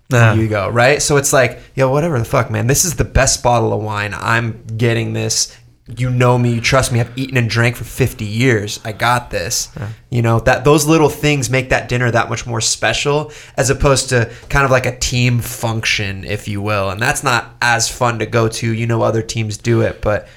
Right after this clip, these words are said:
Speaker 2: we don't have the sommelier Greg Pop on our staff.
Speaker 1: The other thing I want you to think about too with this, and it was, uh, it was something that was always in the back of my head, uh, especially as, uh, the more people I talk to for that one.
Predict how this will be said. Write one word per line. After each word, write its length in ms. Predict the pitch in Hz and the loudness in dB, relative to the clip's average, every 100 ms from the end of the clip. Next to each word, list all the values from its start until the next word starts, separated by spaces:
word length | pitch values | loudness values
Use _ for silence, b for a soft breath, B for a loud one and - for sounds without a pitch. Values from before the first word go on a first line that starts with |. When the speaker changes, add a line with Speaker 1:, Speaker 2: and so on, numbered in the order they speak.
| B | B
Speaker 2:
we 100 | 123 | 0
don't 140 | 120 | 2
have 120 | 120 - | 0 -2
the 60 | |
sommelier 600 | - 117 113 110 110 113 | -4 -2 -2 -2 -2 -2
Greg 300 | 107 107 107 | -2 -4 -2
Pop 320 | - 127 117 110 | -2 0 0 -4
on 120 | 98 | -6
our 120 | 95 | -8
staff. 520 | - 120 107 76 - B B - 147 - | -8 -6 -6 -8 -12 B B -14 -12 -6
Speaker 1:
The 220 | 180 165 | 2 4
other 120 | 226 | 4
thing 160 | 202 151 | 4 4
I 40 | |
want 160 | 135 131 | 4 2
you 80 | 113 | 2
to 40 | |
think 140 | 131 | 0
about 240 | 127 120 113 | 2 2 0
too 440 | - 123 113 110 - | 0 2 0 -2 -4
with 180 | 117 | 0
this, 280 | 117 113 107 | 2 2 2
and 100 | 110 | -4
it 100 | 110 | -4
was, 320 | 107 101 - | -2 -4 -2
uh, 340 | 107 101 98 95 - 131 | 0 2 0 -4 -6 -2
it 60 | |
was 120 | 120 | 2
something 220 | 131 165 143 | 2 2 2
that 40 | |
was 140 | 117 | 4
always 180 | 120 120 | 4 4
in 60 | 107 | 2
the 80 | 98 | 2
back 220 | 98 101 | 0 0
of 40 | |
my 140 | 95 90 | -2 0
head, 400 | 95 92 90 - - - | 0 0 -2 -12 -14 -6
uh, 340 | 95 90 90 87 | -2 -2 -4 -6
especially 500 | 98 - 120 113 110 | -6 -2 2 2 2
as, 240 | 113 110 | -2 -2
uh, 140 | - 117 110 - | -6 -6 -8 -12
the 140 | 131 117 | -2 2
more 240 | 120 120 | 4 4
people 220 | 107 101 | 2 0
I 60 | 98 | -2
talk 220 | 95 104 | -2 -4
to 100 | - | -4
for 80 | 90 | -6
that 160 | 95 92 | -4 -2
one. 240 | 95 87 | -4 -6